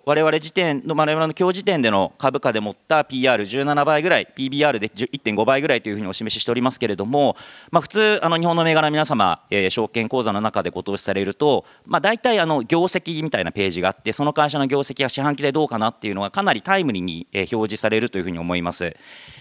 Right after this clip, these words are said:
で、我々の場合はですね、まだそこが表示されておりませんで、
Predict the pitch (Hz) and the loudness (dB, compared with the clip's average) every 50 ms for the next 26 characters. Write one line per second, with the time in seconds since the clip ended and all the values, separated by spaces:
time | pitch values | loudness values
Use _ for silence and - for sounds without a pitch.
0 | - _ - 131 117 127 156 196 220 233 226 220 208 214 220 214 170 110 92 - | -8 _ 2 4 4 4 4 4 2 2 2 2 2 4 4 4 2 0 -2 -2
1 | - 110 127 190 226 214 151 117 - - 123 - 143 131 151 - - 151 147 160 | -4 -2 0 2 2 2 2 0 -2 -6 -6 -4 -2 -2 -2 -2 -2 -2 -2 -2
2 | 156 156 - 151 147 147 - 147 139 135 135 143 143 - 160 147 120 98 87 113 | -2 0 0 0 0 0 0 0 0 2 0 0 0 0 0 0 0 0 2 2
3 | 117 107 92 | 2 2 0